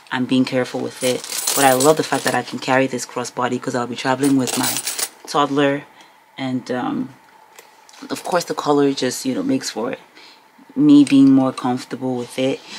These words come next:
Traveling with it, you know, I'm gonna just lay it flat, put it in this, um, dust bag, and I'm sure we're gonna be good. So that's something to be very, uh, happy about. So yeah, um,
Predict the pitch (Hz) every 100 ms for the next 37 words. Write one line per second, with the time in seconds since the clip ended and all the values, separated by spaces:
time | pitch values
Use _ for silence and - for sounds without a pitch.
0 | - - - 151 143 156 151 135 123 135
1 | 131 127 127 123 - 135 127 131 123 -
2 | 139 135 123 - 135 127 - 143 131 -
3 | 123 123 131 127 113 - 139 127 - 131
4 | 127 127 131 131 131 131 135 131 123 135
5 | 131 117 - 113 - - - - - -
6 | - 147 147 151 - - - 131 135 -
7 | 110 131 - - - - 139 127 131 131
8 | 131 127 - - - - - - - -
9 | - - - 262 262 233 214 240 147 -
10 | - 233 269 294 143 135 - - 208 214
11 | 214 208